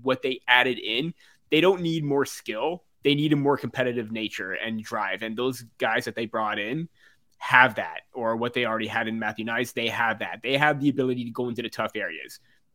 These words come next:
Kane kinda seems to shy away from that, but you still have the skill of Matthews, Marner, and Nylander to make up for that. So that was where I was going with that piece. I mean, obviously it was kinda like middle ground, but, like, I, it just doesn't seem possible.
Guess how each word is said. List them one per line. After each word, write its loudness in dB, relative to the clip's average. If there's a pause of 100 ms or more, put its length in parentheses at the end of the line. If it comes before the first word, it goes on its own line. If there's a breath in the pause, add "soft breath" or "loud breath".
(100)
Kane 2
kinda 2
seems -2
to -4
shy 0
away 0
from -6
that, 0
but -2
you -6
still 0
have 2
the -8
skill -2
of -4
Matthews, -6
Marner, -4
and -6
Nylander -4 (320 soft breath)
to 0
make 2
up -2
for -12
that. -14 (400)
So 2
that 8
was 6
where 8
I 8
was 2
going 0
with -4
that -4
piece. -4
I -2
mean, -2 (800)
obviously 4
it 6
was 2
kinda 0
like 0
middle 2
ground, -2
but, 0
like, -6
I, -4
it -8
just -2
doesn't -2
seem -6
possible. -4